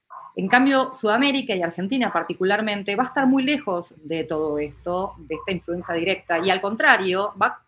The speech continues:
tener una gran capacidad de agencia diplomática para el periodo. O sea, Argentina en ese momento,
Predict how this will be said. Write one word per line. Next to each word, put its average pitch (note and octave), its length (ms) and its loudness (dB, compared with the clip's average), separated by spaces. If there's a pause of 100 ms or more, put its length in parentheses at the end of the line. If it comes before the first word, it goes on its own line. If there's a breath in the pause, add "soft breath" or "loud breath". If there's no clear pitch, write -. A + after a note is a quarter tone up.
tener A#3 500 0
una A3 180 -2
gran C4 200 2
capacidad G3+ 380 -2
de G#3+ 60 2
agencia G#3 340 -6
diplomática E3+ 580 -2
para D3 160 -6
el C#3+ 80 -8
periodo. C#3+ 380 -8
O - 20 -16
sea, D3+ 160 -6
Argentina G3 360 -2
en A#3+ 60 -2
ese A#3 100 -6
momento, A#3 640 0